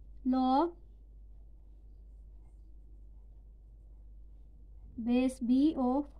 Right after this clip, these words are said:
A to the power of X is equal to log B base B of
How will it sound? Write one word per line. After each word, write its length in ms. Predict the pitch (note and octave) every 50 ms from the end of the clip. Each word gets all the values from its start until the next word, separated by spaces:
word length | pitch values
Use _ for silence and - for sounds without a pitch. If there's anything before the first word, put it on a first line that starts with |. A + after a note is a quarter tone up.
| - - - - - - - - - - - - - - - - - - - - - - - - - - - - - - - - - - -
A 360 | B3+ A#3+ A#3+ A#3+ B3 C4 C#4+ D4 - - - - - - - -
to 100 | - C4
the 120 | A3 B3 A#3+
power 360 | - - A#3 A3+ A3+ A3+ A3+ A3+
of 160 | A#3 A#3 -
X 300 | C4 C#4+ E4 E4 - -
is 180 | - B3+ A#3+ A#3+
equal 320 | B3 B3 - C4 B3+ B3 B3
to 180 | C4+ C#4 D#4+ E4+ - - - - - - - - - - - - - - - - - - - -
log 380 | B3 A#3+ B3 B3 B3 B3+ C4+ C4+ - - - - - - - - - - A3
B 320 | A3+ A#3 A#3 A#3+ C4 D4 D4 - - - - - - - - - - - - - - - - - - - - - - - - - - - - - - - -
base 260 | A#3+ B3 B3 A#3+ B3
B 220 | - A#3+ A#3+ B3 C4+ D#4
of 80 | D4+